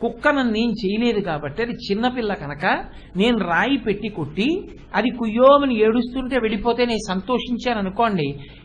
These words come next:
అది హింసే. అందుకని హింస అన్న మాటని అంత జాగ్రత్తగా అర్థం చేసుకోవాలి. హింస అన్న మాటని ఆశ్రమము అన్న కళ్ళజోడు పెట్టుకుని చూసి నిర్ధారించాలి. అందుకే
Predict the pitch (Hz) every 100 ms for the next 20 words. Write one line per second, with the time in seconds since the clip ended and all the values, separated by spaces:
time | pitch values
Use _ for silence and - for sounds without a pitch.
0 | - - - - 151 156 147 170 - 165
1 | - - - - - - - - 151 185
2 | 208 202 156 185 247 - - - - -
3 | - 139 190 220 220 226 247 269 254 226
4 | 208 175 196 247 247 220 185 180 190 127
5 | 139 190 226 233 233 233 208 208 202 208
6 | 208 202 220 196 160 135 135 - - -
7 | - 135 175 214 - 226 220 202 185 170
8 | 160 165 208 151 120 160 196 - 247 233
9 | 226 214 196 185 170 143 151 180 220 208
10 | 185 - 190 175 - 185 220 262 175 156
11 | - 165 135 123 113 82 - - - -
12 | - - 147 196 220 196 139 143